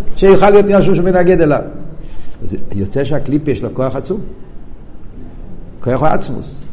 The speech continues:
נו. אז זה כבר לא כל כך פשוט. איך אתה יכול להתגבר על כוח העצמוס? <laughs> וזה השאלה פה. קליפ, כל הכוח של המנגד זה מכוח העצמוס, יש לו כוח עצום.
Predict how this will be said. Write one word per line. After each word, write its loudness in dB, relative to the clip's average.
נו. -4
אז -4
זה -2
כבר -4
לא 0
כל -4
כך -4
פשוט. -4
איך -4
אתה 0
יכול 0
להתגבר 0
על -2
כוח -2
העצמוס? 0
<laughs> -4
וזה 4
השאלה 6
פה. 4
קליפ, 8
כל 8
הכוח 8
של 4
המנגד 6
זה 4
מכוח 4
העצמוס, 6
יש 4
לו 6
כוח 6
עצום. 4